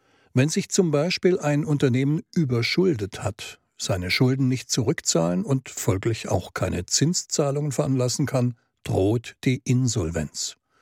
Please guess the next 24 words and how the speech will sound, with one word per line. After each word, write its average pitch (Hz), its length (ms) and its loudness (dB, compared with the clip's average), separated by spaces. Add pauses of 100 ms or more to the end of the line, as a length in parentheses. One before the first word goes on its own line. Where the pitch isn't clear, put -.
(560)
Besitzer 135 440 2
von 117 240 0
Anleihen 139 580 2
haben 127 260 0
in 120 140 2
diesem 180 260 0
Fall - 340 -4 (160)
kein 202 280 2
Vorrecht 127 640 -4
bei 117 120 0
der 120 180 -2
Abwicklung 127 600 0
eines 92 340 -2
Insolvenzverfahrens 131 1300 -2 (480)
und 123 220 -4
können 143 300 0
im 101 280 -2
schlechtesten - 600 -2
Fall 98 380 -2 (340)
ihre 101 300 0
gesamte 139 640 -2
Anleihe 120 460 0
verlieren. 127 640 -2 (1500)
Hinweis: - 840 0